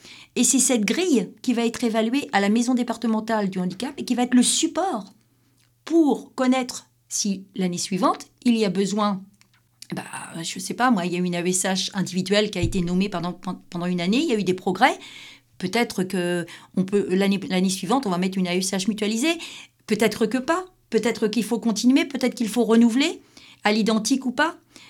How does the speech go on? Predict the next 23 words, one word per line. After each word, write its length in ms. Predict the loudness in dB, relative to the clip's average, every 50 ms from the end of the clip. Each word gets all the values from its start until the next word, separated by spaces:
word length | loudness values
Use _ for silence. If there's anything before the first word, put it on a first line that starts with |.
| -12 _
Et 120 | -4 -4 -2
toutes 180 | -2 -4 -2
ces 140 | 0 -2 0
questions 440 | 0 0 -2 -2 -2 -2 0 0 0
sont, 460 | 0 0 2 2 2 2 2 0 -2
sont 260 | -4 -4 -2 0 2
mises 200 | 6 6 6 6
en 120 | 6 4 2
évidence 440 | 2 2 0 0 2 2 0 0 0
sur 160 | -2 -2 0
la 100 | 0 0
table 380 | 0 -2 0 0 0 0 -2
pour 140 | -4 -6 -6
savoir 480 | -2 0 0 0 0 2 0 0 0 0
quel 180 | 0 2 2
est 60 | 2 2
le 80 | 2
parcours 440 | 0 -2 -2 -2 -4 -4 -4 -4 -4
qu'on, 320 | -2 0 0 0 0 -2
qu'on 200 | -4 -2 -2 0
suit. 260 | 0 0 -2 -4 -4 -2
Est-ce 200 | -2 0 0 0
que 260 | 0 2 2 2 2